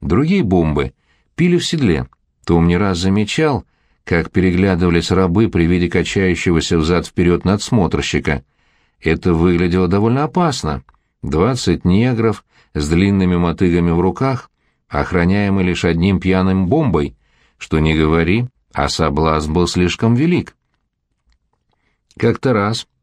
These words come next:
Том случайно стал свидетелем того, как надсмотрщик Пьер с пьяну свалился с лошади, а здоровенный Кануна поднял его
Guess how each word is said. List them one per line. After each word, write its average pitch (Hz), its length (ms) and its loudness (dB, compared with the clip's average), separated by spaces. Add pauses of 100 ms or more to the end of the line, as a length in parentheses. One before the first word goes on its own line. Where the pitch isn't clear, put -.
(120)
Том 107 260 2
случайно 95 560 0
стал 92 280 -2
свидетелем 87 580 0
того, 110 460 0 (320)
как - 240 -4
надсмотрщик 101 1000 0
Пьер 92 380 0 (300)
с - 120 -12
пьяну 92 440 0
свалился 120 460 -2
с - 100 -8
лошади, 76 560 -2 (520)
а 80 180 0
здоровенный 95 580 0
Кануна 110 540 -2 (300)
поднял 90 460 2
его 117 380 0